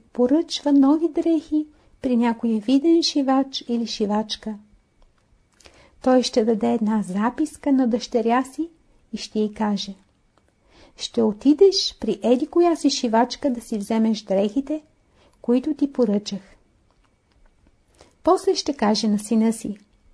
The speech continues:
„Ще отидеш при еди кой си шивач да си вземеш дрехите, които ти поръчах.“ Това е благовъзпитан баща.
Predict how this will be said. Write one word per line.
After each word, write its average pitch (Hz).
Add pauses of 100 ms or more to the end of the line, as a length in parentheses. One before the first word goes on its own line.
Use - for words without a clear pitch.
(460)
„Ще -
отидеш 233
при 214
еди 254
кой 339
си 339
шивач 277 (220)
да 220
си -
вземеш 254
дрехите, 294
които 214
ти 214
поръчах.“ 208 (1120)
Това 226 (480)
е 226
благовъзпитан 214
баща. 190